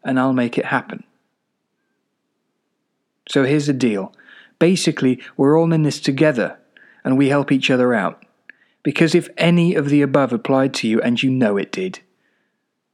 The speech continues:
step right in. In the immortal words of Doctor Hunter S. Thompson, "Buy the ticket and take the ride."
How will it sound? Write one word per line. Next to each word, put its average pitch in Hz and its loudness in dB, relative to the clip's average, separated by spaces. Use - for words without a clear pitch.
step - -6
right 135 0
in. 107 -2
In 131 -2
the 143 4
immortal 160 2
words 139 2
of 131 -2
Doctor 131 0
Hunter 131 2
S. 113 -2
Thompson, 120 -2
"Buy 139 0
the 143 0
ticket 120 -2
and 107 -8
take 120 -2
the 117 0
ride." 95 -4